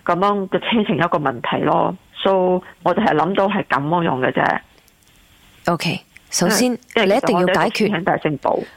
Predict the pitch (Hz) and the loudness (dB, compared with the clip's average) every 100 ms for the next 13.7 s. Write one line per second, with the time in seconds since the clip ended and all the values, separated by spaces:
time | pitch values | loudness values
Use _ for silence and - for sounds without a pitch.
0 | - 196 190 302 285 202 170 _ - 180 | -4 -2 0 2 2 0 -2 _ -2 -2
1 | 214 190 165 - 123 143 131 165 170 147 | 0 0 0 0 0 2 2 2 0 0
2 | 147 - _ _ _ 170 143 156 147 196 | -2 -8 _ _ _ -2 0 -2 -2 -2
3 | 196 - 131 - - _ _ _ _ _ | -2 -2 -2 -2 -4 _ _ _ _ _
4 | _ _ - - - 190 - 262 180 - | _ _ -20 -20 -2 -2 0 -2 -2 -8
5 | - - 180 247 220 - 170 170 170 156 | -6 0 2 2 2 2 0 2 2 2
6 | 151 160 151 190 190 - 196 190 185 185 | 2 -2 0 0 0 0 -2 2 2 2
7 | 180 180 - 180 175 180 175 160 147 165 | 0 0 -2 -2 0 0 2 2 2 2
8 | 165 143 147 131 - 147 143 147 147 143 | 0 0 0 0 0 -2 0 0 0 -2
9 | 147 147 - - - - 165 196 170 143 | -2 -4 -6 -14 -4 -2 2 2 0 -2
10 | - 131 - - - - - - - - | -2 -2 -4 -8 -16 -20 -18 -16 -8 -2
11 | 277 277 277 220 - 160 180 170 - 233 | 0 2 2 0 0 0 2 2 2 2
12 | 214 170 151 - - _ - - 185 185 | 2 2 0 -4 -20 _ -4 0 2 2
13 | 165 170 226 - 147 80 | 0 0 -2 -2 -4 -4